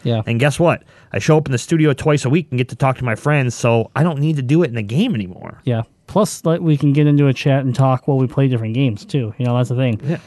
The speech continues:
Speaker 1: And, uh, you know, these, these multiplayer competitive games are, I think, they're, yes, they're popular. They're not going anywhere. But I think this, I think the market's flooded. I think it's very saturated and it's very shaky right now in the sense that, like,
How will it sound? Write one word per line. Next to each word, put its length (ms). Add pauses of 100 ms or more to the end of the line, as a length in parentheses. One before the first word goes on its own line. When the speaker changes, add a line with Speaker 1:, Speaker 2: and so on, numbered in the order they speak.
(220)
Speaker 1:
And, 480
uh, 400
you 80
know, 200
these, 320
these 560
multiplayer 540
competitive 520
games 480
are, 380 (420)
I 80
think, 420 (480)
they're, 260
yes, 260
they're 120
popular. 400
They're 100
not 180
going 240
anywhere. 320
But 120
I 60
think 280
this, 400
I 80
think 160
the 80
market's 420
flooded. 480
I 40
think 200
it's 100
very 380
saturated 720
and 140
it's 160
very 340
shaky 480
right 220
now 180
in 60
the 80
sense 300
that, 80
like, 220